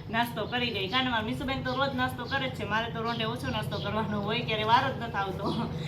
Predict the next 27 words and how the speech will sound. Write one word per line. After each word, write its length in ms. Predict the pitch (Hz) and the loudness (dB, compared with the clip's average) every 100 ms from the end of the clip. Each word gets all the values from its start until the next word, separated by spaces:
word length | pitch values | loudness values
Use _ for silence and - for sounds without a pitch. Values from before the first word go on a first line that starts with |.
| - - | -4 0
મશીનેથી 460 | 277 285 262 262 | 0 0 -2 0
ઊભી 200 | 254 269 | 0 0
થાવ 140 | 262 262 | 0 0
ને, 80 | |
તો 180 | 233 214 | 2 0
રસોઈનો, 280 | 240 240 220 | 0 -2 -4
અ, 360 | 202 214 214 214 | -4 0 0 2
ટાઈમ 300 | 220 214 233 | 0 -2 -2
થઈ 140 | 233 | -2
જાય 160 | 208 202 | 0 0
એટલે. 200 | 202 202 | -2 -2
તાત 260 | 208 214 | -2 -2
તો 140 | 214 208 - - - | -4 -4 -6 -12 -8
મીસુબેનને 460 | 233 254 226 226 214 | -6 -2 -2 0 2
હારે 160 | 208 | 2
હું 100 | 202 | 0
એ 120 | 226 220 | -2 -2
નાસ્તો 280 | 220 220 | -4 -4
કરવા 240 | 208 196 180 | -4 -4 -2
બેસી 260 | 220 262 | -2 -4
ગઈ 160 | 254 262 | -4 -4
છું. 360 | 294 285 277 208 | -2 -2 -2 -4
ચાલો, 240 | 202 196 | -2 -2
ફટાફટ 300 | 220 208 190 | -2 -4 -4
નાસ્તો 280 | 208 196 180 | -4 -4 -6
કરી 220 | 190 185 | -2 -2
લઈએ. 200 | 170 | -2